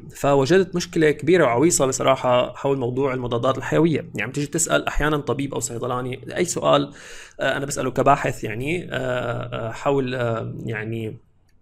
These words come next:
المعالجة بأحد المضادات الحيوية، فبتلاقي الشخص ما عنده، آه، يعني الكونفيدنس أو الثقة، آه، لحتى يجاوب، آه، يعني بدقة، آه، حول هذا السؤال، لأنه عنده بالأصل ضعف حول هذا الموضوع.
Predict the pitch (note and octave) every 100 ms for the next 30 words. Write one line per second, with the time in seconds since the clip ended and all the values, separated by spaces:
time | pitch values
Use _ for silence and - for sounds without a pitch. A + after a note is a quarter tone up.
0 | - - C3+ B2+ C#3 B2 A#2+ A#2 A#2+ A#2+
1 | A#2+ A2+ G#2+ A2 B2+ - B2+ A#2 A#2+ B2+
2 | B2 C3 C3 B2+ B2+ C3 D#3 E3 D#3+ E3
3 | D#3+ - D3 D#3 D3+ F3 C#3 C#3 C#3+ -
4 | B2 - B2 A2 B2 A#2+ E3 F#3 - B2+
5 | C3 C3 B2+ - - - E3+ - - -
6 | - - - B2 A2+ A2+ A2+ D#3+ B2 B2+
7 | A#2+ C3+ C#3 B2+ - - - - A#2+ A2
8 | A2 G#2+ G#2 G#2 G#2+ C3+ C3+ G#2 G#2+ G#2+
9 | A#2+ D#3+ - B2+ A#2+ B2+ B2 - _ -
10 | A#2 A2+ A2 A2 - C#3 C3 C3 C3 A#2
11 | - - B2+ D3+ E3+ B2+ B2+ A#2+ C#3+ B2+
12 | C3+ D3 C#3+ C3 D3 C3+ - - C3 B2
13 | B2+ B2 B2 B2+ B2 E3+ D#3